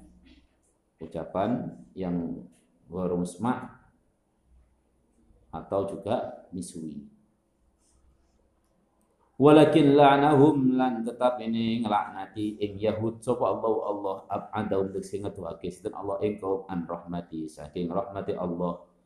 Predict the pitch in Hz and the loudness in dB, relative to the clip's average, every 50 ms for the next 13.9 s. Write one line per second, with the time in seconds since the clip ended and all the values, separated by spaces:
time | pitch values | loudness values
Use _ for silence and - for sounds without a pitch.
0 | _ _ _ _ - 90 90 - 120 113 - - 117 117 117 117 110 104 107 117 | _ _ _ _ -8 -8 -4 -2 -2 -2 -2 -2 0 0 2 2 2 0 0 -4
1 | 107 110 107 98 - - - 110 107 - - 101 104 98 98 95 95 - - 104 | -2 0 -2 -2 -2 -2 -2 -2 -2 -2 -2 -2 0 0 0 -2 -2 -4 -2 -2
2 | 101 98 98 98 98 92 82 85 90 90 87 87 82 85 87 87 87 - - 90 | 0 0 0 -2 -6 -8 -6 -4 -2 -2 -2 -4 -4 -6 -8 -8 -8 -10 -8 -4
3 | 87 87 85 85 - _ _ _ _ _ _ _ _ _ _ _ _ _ _ _ | -4 -2 -4 -4 -8 _ _ _ _ _ _ _ _ _ _ _ _ _ _ _
4 | - 101 107 113 120 120 117 117 127 127 120 107 107 110 110 110 107 104 104 107 | -4 0 2 4 4 4 4 4 4 2 2 2 0 0 0 0 0 0 0 0
5 | 104 98 101 98 98 104 - 92 98 98 98 98 98 95 95 95 95 98 98 90 | -2 -2 -4 -4 -4 -4 -2 0 0 2 2 2 0 2 0 0 0 0 -2 -2
6 | - - - 92 - 92 90 - 110 113 107 104 101 101 101 101 - - 87 - | -4 -8 -12 -14 -14 -14 -12 -6 -2 -2 0 0 -2 -4 -6 -6 -8 -10 -10 -8
7 | - 87 87 - - 104 101 95 - - 85 85 87 90 85 - - 92 95 104 | -8 -8 -8 -2 0 2 2 2 0 -4 -10 -8 -6 -6 -6 -6 -6 -2 0 0
8 | 104 101 101 104 - - 107 113 113 113 110 104 104 101 95 92 92 95 95 95 | 2 0 0 -4 -8 -10 -8 -4 -2 0 0 0 -2 -2 -4 -4 -6 -6 -8 -8
9 | - 92 92 92 90 87 - - - 87 87 85 - _ _ _ _ _ _ _ | -8 -8 -8 -8 -10 -14 -16 -16 -12 -8 -8 -8 -8 _ _ _ _ _ _ _
10 | _ _ _ _ _ _ _ _ _ _ _ - - - _ _ _ _ _ _ | _ _ _ _ _ _ _ _ _ _ _ -20 -20 -20 _ _ _ _ _ _
11 | _ _ _ _ _ _ _ _ _ _ _ _ _ _ _ - - - _ _ | _ _ _ _ _ _ _ _ _ _ _ _ _ _ _ -20 -20 -20 _ _
12 | _ _ _ _ _ _ _ _ _ _ _ _ _ _ _ _ _ _ _ _ | _ _ _ _ _ _ _ _ _ _ _ _ _ _ _ _ _ _ _ _
13 | _ _ _ _ - - - - - 85 82 85 85 80 80 - 101 117 | _ _ _ _ -20 -14 -14 -12 -12 -10 -8 -8 -8 -8 -8 -4 -2 -2